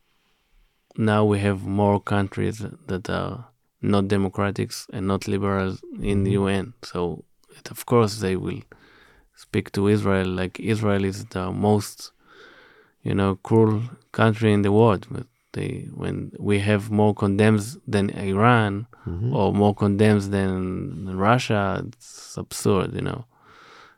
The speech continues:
Speaker 1: So I, I think the free world need to think how to organize things different, how to take things different. We are, the U N established in forty-eight.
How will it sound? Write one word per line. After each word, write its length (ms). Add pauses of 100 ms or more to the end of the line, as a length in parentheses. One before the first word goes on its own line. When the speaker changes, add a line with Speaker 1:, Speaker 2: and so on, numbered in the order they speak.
Speaker 1:
So 140
I, 300 (340)
I 200
think 280 (220)
the 120
free 260
world 440 (1120)
need 420
to 80
think 280
how 140
to 140
organize 500
things 520 (640)
different, 560 (880)
how 220 (280)
to 200 (140)
take 220 (360)
things 380
different. 400
We 120
are, 240 (680)
the 420
U 140
N 320
established 500
in 100
forty-eight. 720